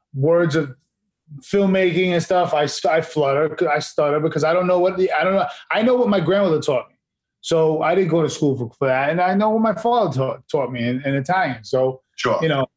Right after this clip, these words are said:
Speaker 1: and then I use Spanish and Italian, and I make a hybrid of my own language. But if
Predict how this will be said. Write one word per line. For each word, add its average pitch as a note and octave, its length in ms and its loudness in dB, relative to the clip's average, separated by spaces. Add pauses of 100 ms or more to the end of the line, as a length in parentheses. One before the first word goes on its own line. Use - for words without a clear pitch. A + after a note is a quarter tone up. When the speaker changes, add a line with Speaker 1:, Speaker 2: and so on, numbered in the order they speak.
(140)
Speaker 1:
and D#3+ 80 0
then D#3 80 -2
I D#3+ 80 0
use E3+ 320 0
Spanish E3+ 420 0
and D#3+ 100 0
Italian, D#3 440 0
and D#3+ 100 0
I E3 100 2
make E3 220 0
a D#3 80 2
hybrid D#3 320 0
of E3 80 0
my D3+ 140 0
own D#3+ 220 2
language. D#3 400 0
But D#3 80 2
if D3 80 0